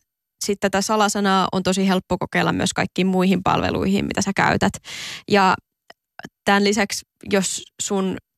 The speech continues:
tietoja murretaan jostain tietystä palvelusta, niin sit se,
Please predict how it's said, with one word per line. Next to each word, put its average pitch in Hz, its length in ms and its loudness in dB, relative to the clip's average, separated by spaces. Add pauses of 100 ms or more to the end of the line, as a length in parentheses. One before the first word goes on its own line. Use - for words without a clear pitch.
tietoja 196 540 4 (140)
murretaan 190 520 0
jostain 190 380 -2
tietystä 190 380 -2
palvelusta, 190 680 2 (480)
niin 185 260 2 (100)
sit 190 180 -4 (100)
se, 190 240 0